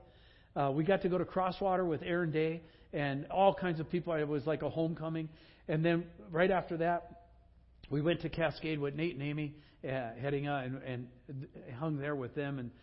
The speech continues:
saw the people we knew. And so that was the kind of the, the denouement for the summer, right? It just kinda ended the whole thing. And, uh, but I thought you'd like to know which churches we actually got a chance to go through. But I have to tell you, three quarters of a way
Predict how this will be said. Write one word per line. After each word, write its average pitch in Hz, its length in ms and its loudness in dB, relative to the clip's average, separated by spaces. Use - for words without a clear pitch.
saw 151 160 0
the 143 60 -10
people 139 200 -2
we 143 60 -2
knew. 147 140 -2
And 139 100 -4
so 156 140 0
that 202 180 0
was 165 220 0
the 135 140 -4
kind 175 260 -4
of 147 80 -4
the, 117 160 -6
the 127 180 0
denouement 165 800 2
for 139 100 -4
the 123 100 -4
summer, 131 300 -4
right? 123 220 -2
It 117 140 -6
just 147 200 -8
kinda 147 300 -6
ended 151 340 -2
the 127 120 -6
whole 139 260 -4
thing. 139 280 -6
And, 104 100 -10
uh, 107 180 -8
but 151 280 0
I 175 160 4
thought 214 240 6
you'd 196 140 2
like 202 180 4
to 170 80 -6
know 175 120 0
which 170 200 0
churches 175 320 -4
we 143 140 -2
actually 151 280 -4
got 143 180 0
a 135 40 -6
chance 147 300 -8
to 139 60 -12
go 151 180 -2
through. 147 220 -6
But 220 120 8
I 214 140 6
have 262 320 2
to 254 80 -2
tell 240 260 0
you, 143 180 0
three 269 200 8
quarters 269 380 6
of 226 100 6
a 214 40 4
way 226 240 8